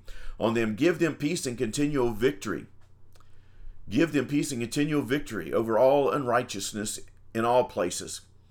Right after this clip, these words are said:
May they provide peace so that your holy church and all your people may live calm and ordered lives in your sight in true faith and prayer with godly deeds. Glory to Jesus Christ. Glory forever.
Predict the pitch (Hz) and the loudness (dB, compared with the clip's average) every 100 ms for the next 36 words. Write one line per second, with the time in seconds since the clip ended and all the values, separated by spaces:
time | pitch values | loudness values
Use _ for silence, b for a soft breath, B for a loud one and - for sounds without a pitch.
0 | B B - 127 135 135 135 131 127 104 | B B 2 6 6 4 4 6 6 4
1 | 143 - 120 117 110 113 131 131 127 165 | -4 -4 -4 -2 -4 -2 0 0 -2 -2
2 | 165 95 - - - b b b b - | -2 -2 -6 -12 -18 b b b b -4
3 | 104 135 147 127 139 113 110 113 113 110 | 4 6 6 4 -2 -2 -2 0 0 0
4 | - 135 131 120 120 120 104 120 127 131 | 2 2 2 0 -2 0 2 4 4 0
5 | 104 101 107 - 123 120 92 87 120 117 | -2 -4 -4 0 2 2 2 -6 -8 -2
6 | 123 127 127 113 - 120 98 85 b b | -2 -2 -6 -8 -2 0 2 -2 b b
7 | b 98 104 - 95 92 95 98 90 95 | b -6 -2 4 4 4 0 -4 -2 -4
8 | 71 - - - - B B B B - | -6 -10 -14 -14 -20 B B B B -2
9 | 107 117 113 98 113 110 101 - 104 95 | 2 2 2 -2 -4 -4 -6 -4 -4 -2
10 | 95 - 80 104 110 117 113 - 101 104 | -4 -10 -10 -2 0 2 0 -2 2 2
11 | 101 - | 2 -4